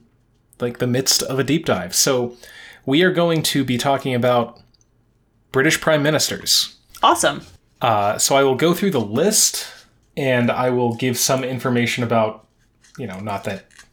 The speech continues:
Speaker 1: any of them are unimportant, but some of the more notable names, uh, throughout that list of people. And then we'll have ourselves a quiz. So, here we go. The Prime Minister of the United Kingdom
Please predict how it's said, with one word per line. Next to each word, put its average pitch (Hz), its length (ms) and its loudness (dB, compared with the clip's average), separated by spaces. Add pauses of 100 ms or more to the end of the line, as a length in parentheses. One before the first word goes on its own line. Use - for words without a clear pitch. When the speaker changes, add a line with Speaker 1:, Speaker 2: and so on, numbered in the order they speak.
(240)
Speaker 1:
any 113 180 -2
of 101 120 -4
them 107 160 0
are 95 160 -4
unimportant, 104 840 -6
but 113 260 -2
some 151 220 0
of 123 120 -2
the 123 100 0
more 120 200 2
notable 104 440 -2
names, 90 560 -6 (680)
uh, 90 360 -2
throughout 101 500 -2 (160)
that 107 560 -4 (840)
list - 360 -4
of - 160 -10
people. - 440 -10 (280)
And 123 100 -6
then 151 140 -4
we'll 143 100 -4
have 117 160 0
ourselves 143 380 -2
a 147 40 0
quiz. 175 400 0 (460)
So, 156 920 2
here 131 200 0
we 147 80 -2
go. 143 400 2 (440)
The 135 240 4
Prime 190 460 2
Minister 165 640 0 (540)
of 123 100 -4
the 120 60 -2
United 120 300 0
Kingdom 123 400 -8